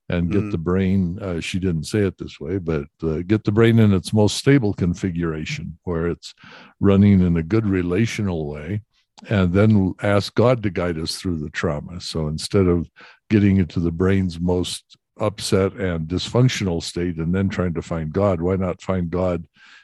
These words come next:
Speaker 1: and let him guide you through?
Speaker 2: Hmm.
Speaker 1: And all of a sudden, things seem to be, uh, resolving in about a sixth of the amount of time with a lot of less, uh,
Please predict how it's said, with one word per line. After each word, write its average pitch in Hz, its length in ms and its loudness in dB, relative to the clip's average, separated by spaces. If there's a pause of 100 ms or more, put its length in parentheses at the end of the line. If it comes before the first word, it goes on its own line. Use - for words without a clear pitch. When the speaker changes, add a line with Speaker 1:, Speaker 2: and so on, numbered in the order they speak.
(100)
Speaker 1:
and 90 160 0
let 90 200 0
him 90 180 -2
guide 87 300 -6
you 82 120 -6
through? 90 520 2 (460)
Speaker 2:
Hmm. 131 140 -6
Speaker 1:
And 90 300 -2
all 87 120 -2
of 87 80 -4
a 90 80 -2
sudden, 85 360 -4
things 90 360 -6
seem 90 300 -2
to - 140 -10
be, 82 360 -2 (460)
uh, 80 320 4
resolving 85 680 0
in 82 80 -2
about 78 280 -4
a 82 140 -6 (360)
sixth - 420 -2
of 85 160 0
the 87 100 2
amount 87 280 2
of 82 120 -2
time 95 280 2
with 82 160 -2
a 76 60 -4
lot 87 220 -2
of 85 60 -6
less, 87 680 -6 (420)
uh, 76 280 -4